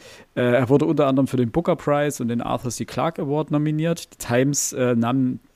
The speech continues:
äh, den Titel, um den es gleich geht, nämlich, äh, Alles, was wir geben mussten, in die Reihe der hundert besten englischsprachigen Romane von neunzehnhundertdreiundzwanzig bis zweitausendfünf auf.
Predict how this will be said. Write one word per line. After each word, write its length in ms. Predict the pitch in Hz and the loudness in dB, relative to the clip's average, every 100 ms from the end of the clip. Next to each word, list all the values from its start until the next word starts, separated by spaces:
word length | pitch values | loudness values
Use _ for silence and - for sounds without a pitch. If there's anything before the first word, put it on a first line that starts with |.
| - | -4
äh, 160 | 113 | -2
den 160 | 104 110 | 0 0
Titel, 220 | - 139 | 2 0
um 100 | 107 | 0
den 140 | 104 | -2
es 100 | 101 | -6
gleich 260 | - 110 - | -4 -4 0
geht, 280 | 123 143 - - - - - - - | 2 2 0 -18 -20 -20 -20 -20 0
nämlich, 480 | 127 127 127 - - | 6 6 6 2 2
äh, 100 | 120 | 2
Alles, 300 | 127 147 - | 4 2 2
was 140 | 120 | 0
wir 80 | 120 | 0
geben 260 | 117 135 | 2 2
mussten, 440 | 120 110 - 147 151 - - - | 2 -2 -4 -4 -4 -8 -20 -6
in 100 | 139 | 0
die 80 | 127 | 4
Reihe 240 | 123 131 | 6 6
der 180 | 139 110 | 6 6
hundert 300 | 160 185 151 | 6 4 4
besten 300 | 147 - 135 | 2 2 0
englischsprachigen 720 | 135 147 135 - 127 123 127 | 2 2 0 0 0 2 0
Romane 420 | 117 113 113 131 143 | 0 0 2 4 2
von 180 | 123 117 | 2 2
neunzehnhundertdreiundzwanzig 880 | 123 123 120 113 113 - 123 131 - | 2 0 -4 -2 -2 0 0 -2 -6
bis 140 | 110 | -6
zweitausendfünf 680 | - 113 - - - 196 - | -2 -2 -2 -2 2 2 2
auf. 420 | 110 120 190 | 0 0 0